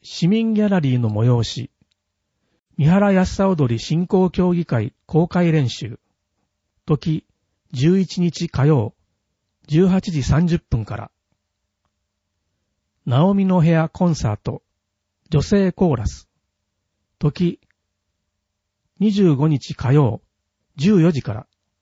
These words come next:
問い合わせ先、文化課、電話、零八四八六四九二三四。若者の自立を支援します。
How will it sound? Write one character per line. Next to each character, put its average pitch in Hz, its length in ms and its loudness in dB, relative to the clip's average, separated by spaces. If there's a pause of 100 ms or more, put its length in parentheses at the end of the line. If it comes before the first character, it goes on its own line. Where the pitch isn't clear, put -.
(1080)
問 180 220 2
い 185 60 4
合 170 60 4
わ 170 80 2
せ 165 120 -4
先、 135 420 -2 (520)
文 156 260 0
化 151 140 0
課、 131 240 -2 (600)
電 165 280 4
話、 151 200 2 (380)
零 180 240 2
八 208 260 0
四 131 180 0
八 123 360 -6 (440)
六 156 260 0
四 147 280 0 (500)
九 208 280 2
二 196 240 2
三 123 280 0
四。 110 280 -4 (2500)
若 208 300 0
者 196 220 2
の 180 120 2
自 156 160 2
立 160 280 0
を 156 120 4
支 143 180 -2
援 139 180 4
し - 140 -6
ま 113 100 0
す。 - 260 -14